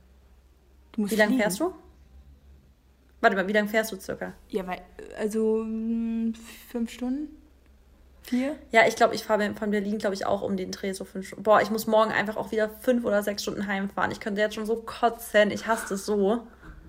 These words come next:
Speaker 2: Ich find's wirklich ganz schlimm, diese langen Fahrten.
Speaker 1: Ich find echt, es geht. Also ich hab da, ich hab da auch nie Bock drauf, aber ich find, es geht irgendwo schon immer schnell vorbei.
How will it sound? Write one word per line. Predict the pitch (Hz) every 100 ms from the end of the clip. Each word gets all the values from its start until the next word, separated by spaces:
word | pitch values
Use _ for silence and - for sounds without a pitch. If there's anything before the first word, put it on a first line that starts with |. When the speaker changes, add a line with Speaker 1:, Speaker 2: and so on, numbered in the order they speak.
| - - - - - -
Speaker 2:
Ich | 208
find's | 247 226
wirklich | 240 220
ganz | - 214 220
schlimm, | - 214
diese | 196 196
langen | 180 185
Fahrten. | 190 175 180 185 190 - - - - -
Speaker 1:
Ich | 220 -
find | - 226
echt, | 202 -
es | 202
geht. | - 190
Also | 180 185
ich | 220
hab | -
da, | 185 - -
ich | - 202
hab | 233
da | -
auch |
nie | 233
Bock | 208 226 247
drauf, | 294
aber | 269 214
ich | -
find, | 240
es | 233 -
geht | 214
irgendwo | - 220 220
schon | - 214
immer | 180 175
schnell | 180 175
vorbei. | 175 175